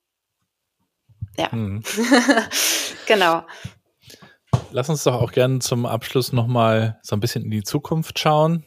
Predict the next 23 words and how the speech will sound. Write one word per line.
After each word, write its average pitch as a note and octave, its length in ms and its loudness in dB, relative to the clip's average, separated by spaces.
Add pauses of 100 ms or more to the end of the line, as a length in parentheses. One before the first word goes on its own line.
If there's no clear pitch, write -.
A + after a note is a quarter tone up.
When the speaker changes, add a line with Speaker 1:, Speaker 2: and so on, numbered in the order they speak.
Speaker 2:
zwanzig B2 420 -4
vierundzwanzig. B2 880 -4 (1040)
Was B2+ 180 2
erwartest C3 640 2
du C#3+ 60 -4
denn, B2+ 480 4
wie C3 320 -4 (180)
wird C3+ 240 0
sich - 140 -4
die B2+ 140 4
Arbeitswelt B2 840 4
weiterentwickeln? G#2+ 1400 0
Also G#2+ 320 -6 (180)
erwartest B2 440 4
du C#3+ 40 2
überhaupt C3 300 4
große D#3+ 260 6
Veränderungen D#3+ 840 4
oder B2 340 6
bleibt A#2+ 440 2
eigentlich A#2 300 0
alles A#2 260 0
so, G#2 360 0